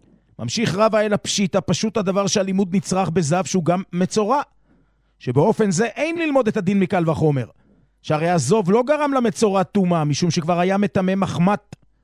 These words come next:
נגעו במסע, ואפילו באוהל היה מטמא.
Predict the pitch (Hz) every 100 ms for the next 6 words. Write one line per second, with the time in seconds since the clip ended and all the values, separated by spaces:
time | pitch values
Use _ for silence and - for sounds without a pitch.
0 | _ _ _ 143 190 160 170 156 165 -
1 | _ _ _ _ - 180 208 - 277 302
2 | - _ _ _ _ _ _ _ _ 139
3 | 143 220 190 214 277 302 262 220 196 175
4 | - 156